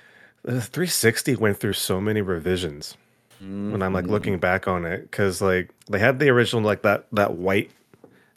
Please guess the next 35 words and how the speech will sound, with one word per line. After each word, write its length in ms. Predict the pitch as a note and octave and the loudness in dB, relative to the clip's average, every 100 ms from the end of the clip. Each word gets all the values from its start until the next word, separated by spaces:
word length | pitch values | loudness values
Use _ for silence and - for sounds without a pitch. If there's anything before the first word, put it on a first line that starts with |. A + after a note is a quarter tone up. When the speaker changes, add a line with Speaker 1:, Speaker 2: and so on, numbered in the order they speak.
| - | -10
Speaker 1:
tower 560 | - - G3 G3 G3 | 0 4 6 6 6
that 280 | G2 F#2+ D#2+ | 4 2 2
you 140 | D2 F#2 | 0 0
had 220 | G2+ G2+ | 2 2
to 520 | - G#2 F#2+ F2+ F#2 - | -2 -4 -4 -4 -8 -6
apply, 480 | B2+ - - F#2+ F#2+ | -4 -2 2 2 2
like, 340 | F#2+ F2+ - | 0 -2 -4
the, 280 | G2+ F#2 F2 | -6 -4 -4
uh, 320 | D#2+ D#2+ E2+ B2+ _ _ _ _ _ _ | -4 -6 -8 -12 _ _ _ _ _ _
the 100 | G#2+ | 0
hard 300 | G#2 F#2+ F#2+ | 4 4 4
drive 320 | G2+ F#2+ G2+ | 4 4 2
to 100 | - | 0
the 120 | G2+ | -2
top 280 | - F#2 E2+ | 0 -2 0
of 140 | F#2+ | 0
it. 320 | A2+ A#2+ D#3+ - | 0 0 -4 -6
Speaker 2:
Dude, 680 | G#2 G#2+ G#2+ A2 A2 G#2 G2+ | -2 2 4 4 4 6 6
I 20 | |
remember 320 | G#2 G#2+ G2 | 6 4 2
that. 360 | F#2+ F#2+ - - - | 4 4 2 -4 -6
Speaker 1:
Remember? 500 | F#2 F#2+ G#2+ C#3 D3 _ _ | -2 2 4 2 0 _ _
And 180 | G#2+ G2+ | 0 2
then 440 | G2+ G2+ G2+ G2 | 0 0 -2 -4
they 260 | G2 G#2 G2+ - - | -2 0 -2 -8 -6
changed 460 | - C#3+ D#3+ D3+ | -2 0 0 0
it 140 | D#3 - | -2 0
to, 140 | C#3+ | 0
like, 260 | B2+ A2 F#2+ | 4 2 2
having 360 | G#2+ A2+ A2+ | 0 2 2
it 120 | A2+ - | 0 -2
be 140 | G#2+ | -2
more 180 | G2 G2+ | 0 0
of, 80 | G2+ | 0
like, 160 | G#2+ | -2